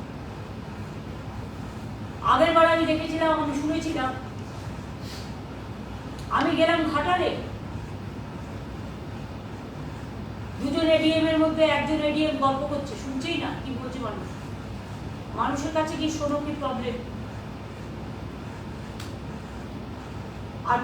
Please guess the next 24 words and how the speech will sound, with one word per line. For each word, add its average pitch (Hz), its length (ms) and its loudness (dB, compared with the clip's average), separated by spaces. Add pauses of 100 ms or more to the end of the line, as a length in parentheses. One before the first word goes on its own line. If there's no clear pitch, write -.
পুলিশ 311 220 2 (100)
আগেরবারে 311 420 6
আমাকে 294 180 0 (100)
রিলিফ 269 260 0
ওয়ার্কে 285 360 2
অনেকটা 269 320 0
সাহায্য 254 260 2 (100)
করেছিল 269 260 0 (140)
তাদের 254 260 -2
নিজেদের 277 380 -2
থেকে, 170 200 0 (1200)
তাদের 277 300 6
নিজেদের 294 340 2
ওয়েলফেয়ার 277 460 4
প্রোগ্রাম 214 360 -2
থেকে। - 160 -6 (1400)
এবারেও 311 380 8
আমি 302 200 6
বলবো 285 200 6 (180)
ঘাটাল 320 340 4 (100)
এবং 294 120 2 (120)
খানাকুল 254 420 -2 (3250)
এবং 294 160 8 (220)
ঝাড়গ্রাম 233 540 2